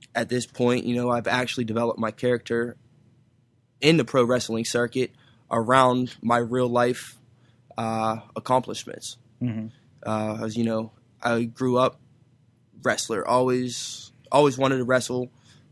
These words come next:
Speaker 1: Middle school didn't have a wrestling team. High school finally had a wrestling team. I jumped on it, you know, and it wasn't obviously the same,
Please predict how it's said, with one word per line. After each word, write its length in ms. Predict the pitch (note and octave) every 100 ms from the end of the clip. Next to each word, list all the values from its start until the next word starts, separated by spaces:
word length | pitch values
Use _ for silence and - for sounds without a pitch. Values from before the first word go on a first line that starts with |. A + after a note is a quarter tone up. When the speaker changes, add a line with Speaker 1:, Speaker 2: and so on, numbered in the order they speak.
| -
Speaker 1:
Middle 160 | A#2
school 180 | A2+ B2
didn't 140 | A#2 A#2
have 120 | A#2+
a 40 |
wrestling 300 | A2+ A2 G#2
team. 260 | A2+ F2 - -
High 160 | - A#2+
school 180 | - A#2+
finally 300 | B2 B2 B2
had 100 | A#2+
a 40 |
wrestling 320 | C3 C#3+ C3
team. 320 | B2 D3 C#3+ C#3 _ -
I 60 | A#2
jumped 260 | C#3 C3+
on 200 | F3 C3
it, 100 | E2 _ _ - _ -
you 80 | A2+
know, 240 | B2 B2 -
and 380 | B2 A#2+ A#2+ A#2
it 100 | - -
wasn't 320 | D3 C3 A2+ -
obviously 460 | B2+ C#3 A#2+ - B2
the 120 | G#2+
same, 460 | - E3+ C#3 C3